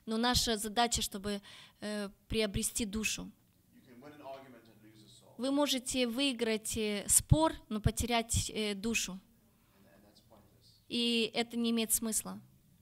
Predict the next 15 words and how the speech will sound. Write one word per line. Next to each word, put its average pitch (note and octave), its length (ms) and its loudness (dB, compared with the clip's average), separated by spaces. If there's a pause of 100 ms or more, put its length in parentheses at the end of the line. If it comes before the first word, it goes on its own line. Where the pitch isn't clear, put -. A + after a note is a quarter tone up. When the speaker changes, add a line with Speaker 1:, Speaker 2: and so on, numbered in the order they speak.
(280)
Speaker 2:
And, A2+ 160 -20
and B2+ 180 -20
try F3+ 260 -16
as C#3+ 140 -20
much - 260 -18
as - 160 -20
possible B2 540 -20
to B2+ 120 -20 (120)
find C#3+ 300 -18
some D#3 340 -20 (140)
truth D#3 280 -20
in C3 120 -20
what C3 160 -16
the A#2 80 -20
other C3+ 180 -18